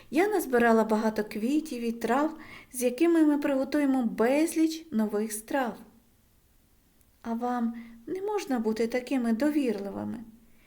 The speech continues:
і слухати усіх підряд. Ви завжди маєте робити те, до чого у вас є хист і бажання. Без любові до своєї праці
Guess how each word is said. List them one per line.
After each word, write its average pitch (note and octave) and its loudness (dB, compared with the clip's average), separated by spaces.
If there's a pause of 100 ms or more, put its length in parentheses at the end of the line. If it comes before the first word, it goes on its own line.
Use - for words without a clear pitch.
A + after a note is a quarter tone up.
(240)
і D4 -2
слухати C4 -2 (380)
усіх A3+ -4 (280)
підряд. C4 -6 (1800)
Ви C#4 -6
завжди C#4+ 2
маєте B3+ 2
робити A#3 4
те, D4 -2 (800)
до B3+ -4
чого E4 2
у C4 -2
вас C4 0
є B3 0
хист G#3+ -4 (760)
і G#3 -4
бажання. A3 -2 (1080)
Без D4+ 2
любові C4 2
до A3+ 0
своєї A#3+ -2
праці A#3 -2